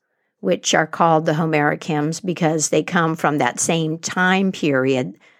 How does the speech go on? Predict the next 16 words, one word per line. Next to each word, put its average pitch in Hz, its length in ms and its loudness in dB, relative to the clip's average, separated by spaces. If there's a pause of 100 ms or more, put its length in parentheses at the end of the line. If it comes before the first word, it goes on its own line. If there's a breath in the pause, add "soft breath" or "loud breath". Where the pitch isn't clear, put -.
(140 soft breath)
the 196 100 -2
time 190 320 0
period 165 420 2
in 151 160 0
which 156 260 2
Homer, 180 600 0 (580)
whoever 170 720 0 (420)
we 160 380 2
imagine 156 640 0
Homer 170 640 -4
to 170 220 -2
have 139 260 -4
been, 185 420 0 (460 soft breath)
composed 170 760 0
the 175 200 -4
Iliad 156 460 0